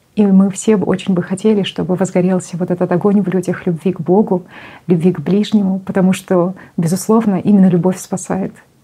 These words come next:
И любовь спасает человека духовно, и любовь спасает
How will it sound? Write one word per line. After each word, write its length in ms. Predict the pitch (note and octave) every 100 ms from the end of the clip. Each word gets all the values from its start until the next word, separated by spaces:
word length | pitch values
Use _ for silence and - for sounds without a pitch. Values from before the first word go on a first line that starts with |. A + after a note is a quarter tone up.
| _
И 140 | G3+ F#3
любовь 320 | G3 G3 F3+
спасает 500 | - F#3+ G3+ F#3 F#3
человека 480 | - F3+ F#3+ F#3+ E3+
духовно, 580 | F3 - A3+ A3 E3 E3+ _ - - - _
и 60 | G3
любовь 520 | F3 E3+ G3+ - - - - - -
спасает 640 | - F#3+ - F#3+ F#3+ F3+